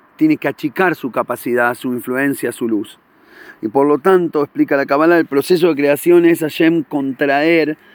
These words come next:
hacer desaparecer por completo su luz, después dejar una chispita mínima y a partir de esa chispita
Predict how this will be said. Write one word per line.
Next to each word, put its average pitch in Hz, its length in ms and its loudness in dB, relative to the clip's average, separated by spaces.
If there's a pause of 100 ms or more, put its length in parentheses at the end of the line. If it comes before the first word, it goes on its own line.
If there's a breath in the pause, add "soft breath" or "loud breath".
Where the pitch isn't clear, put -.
(140 loud breath)
hacer 170 340 0
desaparecer 139 760 0
por 139 200 0
completo 135 540 -2
su 135 160 -4
luz, 127 320 -4 (340 loud breath)
después 160 320 -2
dejar 165 280 0
una 160 160 0
chispita 143 480 -6
mínima 151 440 0
y 156 60 0
a 139 60 -4
partir 139 300 -4
de 180 60 4
esa 160 160 0
chispita 170 680 -4